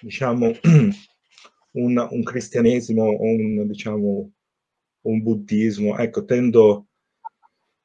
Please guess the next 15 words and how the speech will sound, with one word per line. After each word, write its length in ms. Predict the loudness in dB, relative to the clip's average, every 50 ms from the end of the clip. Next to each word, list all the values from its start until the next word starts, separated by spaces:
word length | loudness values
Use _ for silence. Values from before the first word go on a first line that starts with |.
| _ _ _ _ _ _
diciamo, 460 | -16 -8 -4 -2 0 2 2 0 0
a 100 | 0 -2
vivere 720 | -2 -2 -2 0 4 6 6 8 10 10 10 8 6 4 -4 _ _ _ -20 -20 -20 _ -12 -12 -12 _ _ _ _ _ _ _ _ _ _ _ _ _ _
il 100 | -10 -4
mio 140 | 0 0 0
sentiero 500 | 2 2 0 0 4 6 8 8 8 6
come 220 | 2 0 2 4
un, 220 | 4 4 4 2 0 -4
un 80 | -8 -8
sentiero 480 | -6 -4 -2 2 2 4 4 4 4
ecu-, 420 | 2 -2 -10 -6 -6 -4 -4 -4 -4
ecumenico 720 | -6 -4 0 0 0 2 4 4 4 4 4 2 0 0 2
nel 200 | 2 2 2 0
senso 420 | -2 -2 -2 -2 -2 -4 -6 -6
proprio 420 | -2 -2 -2 -2 -2 -4 -4 -4